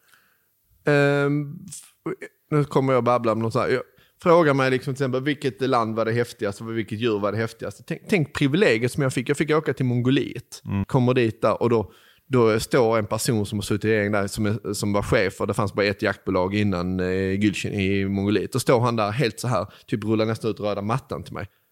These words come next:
Speaker 1: Tar in mig i Ulaanbaatar. Jag får gå in i museen, alltså museer som är stängda. Jag får in och titta och se allting i landet som du, du kan inte komma in i vanliga fall.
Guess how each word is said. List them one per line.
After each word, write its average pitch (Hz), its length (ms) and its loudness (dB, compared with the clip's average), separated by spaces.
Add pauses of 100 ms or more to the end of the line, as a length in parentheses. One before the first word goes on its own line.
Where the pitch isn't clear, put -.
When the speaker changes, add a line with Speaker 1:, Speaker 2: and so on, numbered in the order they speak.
(580)
Speaker 1:
Tar 131 300 2
in 110 300 2
mig 107 260 0
i 117 460 0
Ulaanbaatar. 117 720 0
Jag 117 120 2
får - 80 -4
gå 127 120 0
in 151 160 2
i 117 40 2
museen, 123 800 2 (640)
alltså 147 160 2
museer 147 260 4
som 120 100 2
är 113 60 4
stängda. 160 500 2 (640)
Jag 170 120 2
får - 160 -4
in 185 140 2
och 143 140 -2
titta - 400 -2
och 135 80 2
se - 240 0 (180)
allting 147 680 -2
i 147 40 0
landet 135 440 -2
som 135 220 -4
du, 135 100 -2 (140)
du 131 140 -2
kan 147 100 -2
inte 151 120 -4
komma 143 240 2
in 139 120 2
i - 20 2
vanliga 135 380 2
fall. 120 320 -2